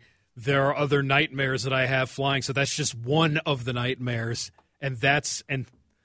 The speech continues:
yeah, <laughs> you're, you're taking, you're taking your, your,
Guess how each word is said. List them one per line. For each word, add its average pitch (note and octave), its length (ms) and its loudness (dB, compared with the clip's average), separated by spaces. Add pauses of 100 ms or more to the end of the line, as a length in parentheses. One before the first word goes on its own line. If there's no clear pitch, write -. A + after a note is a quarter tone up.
(460)
yeah, C3 320 4 (640)
<laughs> - 640 -14
you're, F3 200 -4
you're D#3+ 160 2
taking, F3 580 2 (340)
you're D3 140 2
taking F3 440 4
your, D3 420 4
your, C3+ 420 0